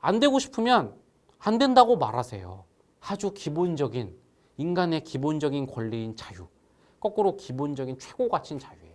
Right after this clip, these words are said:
제가 유일하게 요새 관심 많은 건 뭔지 아세요? 저는 자유로운 사람을 찾고 있어요.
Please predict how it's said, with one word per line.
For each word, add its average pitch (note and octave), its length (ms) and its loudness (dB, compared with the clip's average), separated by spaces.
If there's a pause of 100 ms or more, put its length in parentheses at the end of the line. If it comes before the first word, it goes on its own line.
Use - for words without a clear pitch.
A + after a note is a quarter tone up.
(140)
제가 D#3 260 4
유일하게 D#3 380 4
요새 C3+ 100 0
관심 C3 340 -6
많은 A2 220 -4
건 A2+ 100 -4
뭔지 F#2+ 180 -12
아세요? A2+ 260 -10 (240)
저는 B2+ 220 -2
자유로운 E3+ 540 2
사람을 D3 320 -2
찾고 - 260 -10
있어요. F2 260 -16